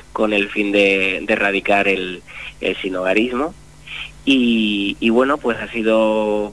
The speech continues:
pues como siempre, Virgen del Pásico es un aula de debate activa, estamos siempre,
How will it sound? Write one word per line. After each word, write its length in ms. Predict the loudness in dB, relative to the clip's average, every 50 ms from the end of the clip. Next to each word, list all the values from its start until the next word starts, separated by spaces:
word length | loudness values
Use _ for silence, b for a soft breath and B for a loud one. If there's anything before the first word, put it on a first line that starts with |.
| -10
pues 180 | -8 -8 -8 -8
como 260 | -4 -4 -2 -2 -2 0
siempre, 380 | 0 0 0 0 0 0 0 0
Virgen 260 | 0 -2 -2 -4 -2
del 140 | -2 -2 -2
Pásico 1000 | -2 -4 -4 -6 -6 -2 0 0 2 2 2 4 2 2 2 0 0 0 0
es 180 | -2 -4 -6 -8
un 420 | -12 -10 -10 -8 -8 -8 -6 -4 -2
aula 240 | -2 0 0 0 0
de 100 | 2 2
debate 560 | 2 2 2 0 0 0 0 0 2 2 0
activa, 460 | 0 -2 -4 -2 0 2 2 4 2
estamos 360 | 2 0 -4 -4 -4 -4 -4
siempre, 600 | -4 -6 -6 -4 -2 0 2 2 2 2 0 -2